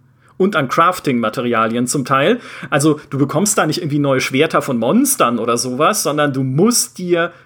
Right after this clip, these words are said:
Lootboxen kaufen. Außerdem gibt's Level-Boosts gegen Geld, Equipment-Upgrades, wie gesagt, durch Crafting, das kostenpflichtig ist.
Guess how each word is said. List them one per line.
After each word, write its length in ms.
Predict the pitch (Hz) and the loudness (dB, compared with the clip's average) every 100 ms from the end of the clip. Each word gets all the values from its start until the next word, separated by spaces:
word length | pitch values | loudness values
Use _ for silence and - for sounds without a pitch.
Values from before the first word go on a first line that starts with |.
| _ | _
Lootboxen 800 | 139 151 175 - 120 - - - - _ _ _ - | -6 -4 -4 -4 -6 -4 -8 -8 -16 _ _ _ -10
kaufen. 460 | - 165 147 123 - _ _ _ _ _ _ - - _ - | -2 0 0 -4 -8 _ _ _ _ _ _ -20 -20 _ -2
Außerdem 400 | 170 190 147 143 | 0 2 2 0
gibt's 240 | 247 - | -4 -2
Level-Boosts 800 | 143 151 175 165 165 160 156 - | 0 0 2 0 0 -6 -4 -4
gegen 320 | 160 151 156 | -2 -2 -4
Geld, 400 | 143 147 147 151 | 0 2 2 0
Equipment-Upgrades, 1120 | 214 214 170 214 226 196 175 170 - 170 160 - | -8 -6 -2 0 0 -2 0 -2 2 0 0 -4
wie 80 | 160 | -6
gesagt, 360 | 156 156 156 | 0 0 0
durch 180 | 214 214 | -4 -4
Crafting, 560 | - 147 180 190 190 170 | 0 2 4 2 -2 -2
das 140 | 160 | -4
kostenpflichtig 800 | 170 165 - - 156 156 165 - | -2 -4 -6 -4 -4 -4 -8 -4
ist. 320 | 160 156 - | -2 -2 -4